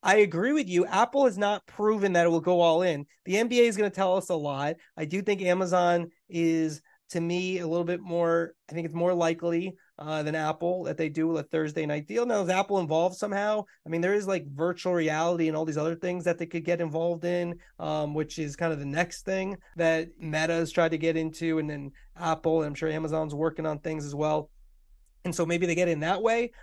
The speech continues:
but, uh, to, to act like they haven't got in big, yeah, I agree. They're not just going crazy spending like everything because th-, what they're offering is different. They don't have to fill a schedule.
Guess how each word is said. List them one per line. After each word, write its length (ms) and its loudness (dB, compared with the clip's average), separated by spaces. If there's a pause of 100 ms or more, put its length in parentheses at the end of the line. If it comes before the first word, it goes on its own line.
(140)
but, 360 4 (260)
uh, 400 -2 (400)
to, 120 0
to 140 -2
act 160 0
like 120 2
they 60 4
haven't 200 4
got 200 6
in 160 0
big, 240 2
yeah, 140 6
I 60 6
agree. 260 0
They're 100 -2
not 160 0
just 160 -8
going 240 -2
crazy 520 -6
spending 640 -2
like 180 2
everything 420 -2 (140)
because 360 6
th-, 120 -12 (540)
what 220 4
they're 300 10
offering 440 4
is 120 -2
different. 460 2
They 100 0
don't 140 6
have 160 4
to 100 2
fill 300 0
a 40 -6
schedule. 600 -4